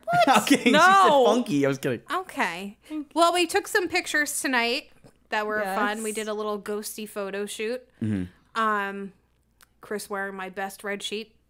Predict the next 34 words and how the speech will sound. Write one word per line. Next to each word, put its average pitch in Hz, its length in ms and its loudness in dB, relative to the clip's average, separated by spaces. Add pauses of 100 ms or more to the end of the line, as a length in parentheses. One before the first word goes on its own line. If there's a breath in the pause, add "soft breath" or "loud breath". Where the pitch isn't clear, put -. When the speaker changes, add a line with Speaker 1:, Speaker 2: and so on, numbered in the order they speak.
(120)
Speaker 1:
It - 60 -8
was 95 120 -6
Speaker 2:
Hell 90 180 -4
Speaker 1:
nice. 233 80 -6
Speaker 2:
yeah. 233 360 -6 (460)
Speaker 1:
You 120 80 -4
wouldn't 110 140 0
Speaker 3:
Yeah. - 20 -4
Speaker 1:
believe 92 340 -6
it. 87 140 -8
I 92 60 -8
felt 98 240 -2
very 95 360 -6 (220)
red. 95 440 -8 (500)
Speaker 3:
You 233 100 -8
looked 269 180 -2
very 214 400 0
red. 151 180 -6
Speaker 1:
I 110 40 -2
think 160 140 -2
my, 120 120 0 (260)
my 110 140 -6
skin 151 320 -2
is 117 140 2
stained 104 360 -4
red. 90 140 -4
Do 101 140 -2
I 131 60 4
have 160 140 2
red 120 120 2
on 151 40 0
my 160 100 -2
face? 196 240 -10 (260)
Speaker 3:
Yeah. 190 300 -14